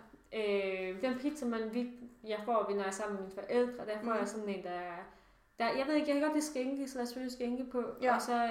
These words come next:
Speaker 1: meget simpelt skinke, champignon og sådan nogle grøntsager.
Speaker 2: Mm.
Speaker 1: Øhm, og det er min go-to pizza ved den her pizzamand. Så kan jeg godt lide, øh, en kebabpizza.
Speaker 2: Mm.
Speaker 1: Øh, den er lidt træls at spise,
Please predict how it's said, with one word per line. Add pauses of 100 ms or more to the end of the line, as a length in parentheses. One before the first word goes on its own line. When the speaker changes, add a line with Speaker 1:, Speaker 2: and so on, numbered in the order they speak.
(100)
Speaker 1:
meget
simpelt
skinke,
champignon (420)
og
sådan
nogle
grøntsager. (140)
Speaker 2:
Mm. (260)
Speaker 1:
Øhm, (880)
og
det
er
min
go-to (120)
pizza
ved
den
her
pizzamand. (600)
Så
kan
jeg
godt
lide,
øh, (120)
en
kebabpizza. (180)
Speaker 2:
Mm. (760)
Speaker 1:
Øh, (360)
den
er
lidt
træls
at
spise,